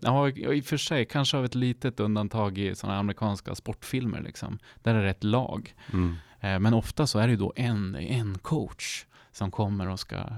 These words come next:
Speaker 1: ena dem. Och det, och lyckas få till det där lagarbetet. Så det är liksom, det är en individs enskilda handlingar som vänder hela skutan.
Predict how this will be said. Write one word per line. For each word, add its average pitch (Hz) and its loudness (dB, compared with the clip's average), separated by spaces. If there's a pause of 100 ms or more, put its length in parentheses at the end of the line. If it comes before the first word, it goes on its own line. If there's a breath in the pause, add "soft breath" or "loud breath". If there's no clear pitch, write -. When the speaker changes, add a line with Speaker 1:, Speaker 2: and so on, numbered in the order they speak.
(140)
Speaker 1:
ena 110 -2
dem. 101 -6
Och 110 -4
det, 110 2
och - 0
lyckas 110 0
få - -6
till 139 2
det 98 -4
där 90 -6
lagarbetet. 92 -8
Så 107 -4
det 110 0
är 110 0
liksom, 113 0
det 107 0
är 127 -2
en 123 0
individs 113 0
enskilda 110 -2
handlingar 110 -2
som 107 -4
vänder 113 0
hela 110 -4
skutan. - -6